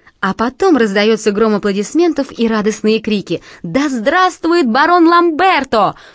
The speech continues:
Дирижер оркестра миланских трамвайщиков не теряется в этой новой обстановке, и по его сигналу сто двадцать музыкантов знаменитого духового оркестра начинают играть триумфальный марш из «Аиды».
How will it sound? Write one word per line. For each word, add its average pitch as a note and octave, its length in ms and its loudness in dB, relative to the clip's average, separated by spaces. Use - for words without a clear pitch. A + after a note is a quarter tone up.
Дирижер G3 460 -4
оркестра G3+ 480 -4
миланских F#3 480 -6
трамвайщиков F3 720 -4
не C4 100 0
теряется C#4 480 -2
в E3+ 40 -4
этой F#3 160 -4
новой F3+ 220 -2
обстановке, F#3+ 680 -4
и G#3 40 -4
по F3+ 80 -6
его F3 160 0
сигналу F3+ 540 -6
сто F#4+ 260 -6
двадцать F#3 340 -4
музыкантов G3 580 -6
знаменитого G3+ 600 -2
духового F#3 420 -4
оркестра C#4+ 520 -4
начинают C#4+ 460 -2
играть A#3 300 -2
триумфальный G3+ 580 -2
марш F#3 380 -4
из A3 160 -4
«Аиды». B3 400 -2